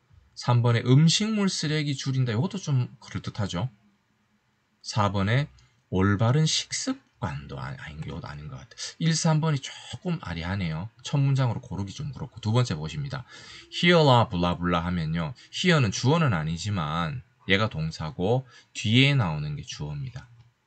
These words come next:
우리 앞에서 많이 보셨던, 예, there 구문하고 같아요. There are, 뭐, there is. 뭐뭐가 있다 구문이었죠? 뭐뭐가 있다.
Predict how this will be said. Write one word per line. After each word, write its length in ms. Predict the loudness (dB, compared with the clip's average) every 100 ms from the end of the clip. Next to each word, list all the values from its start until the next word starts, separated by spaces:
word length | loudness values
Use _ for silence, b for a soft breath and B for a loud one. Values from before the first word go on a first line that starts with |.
| _ _ _ _ _ _ _ _ _ _ _ _
우리 140 | -2
앞에서 320 | -2 0 -4 -2
많이 300 | -2 -2 -4
보셨던, 840 | -6 -6 -8 -6 -6 -4 -6 -8
예, 160 | -10 -4
there 400 | 0 2 2 0
구문하고 500 | -2 -6 -6 -8 -10
같아요. 400 | -12 -16 -12 -12 -8
There 280 | -6 -6 -6
are, 380 | -4 -4 -4 -10 -14 _ -20 _
뭐, 100 | -16 -8
there 260 | -6 -6 -4
is. 360 | -6 -6 -10 -14 _ _ _ -20 _ _ _ _ _ _ _ _ _ _ _
뭐뭐가 680 | -2 4 6 6 4 2 0 -2
있다 340 | -4 0 0
구문이었죠? 680 | 0 -2 -2 -6 -6 -6 -6 -12 -20 -20 _ -20 _ -20 _
뭐뭐가 420 | -8 -6 -6 -8
있다. 380 | -12 -12 -12 -14